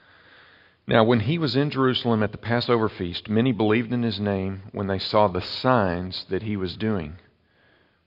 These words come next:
But Jesus, on his part, did not entrust himself to them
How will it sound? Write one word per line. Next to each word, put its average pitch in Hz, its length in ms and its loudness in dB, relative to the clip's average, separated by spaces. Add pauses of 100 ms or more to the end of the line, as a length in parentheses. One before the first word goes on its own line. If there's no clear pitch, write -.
(760)
But 135 600 4 (240)
Jesus, 107 800 -6 (500)
on 110 220 4
his 113 240 0
part, 107 500 0 (400)
did 95 160 0
not 120 300 2
entrust 120 520 -4
himself 87 520 -4
to 87 120 -8
them 78 360 -8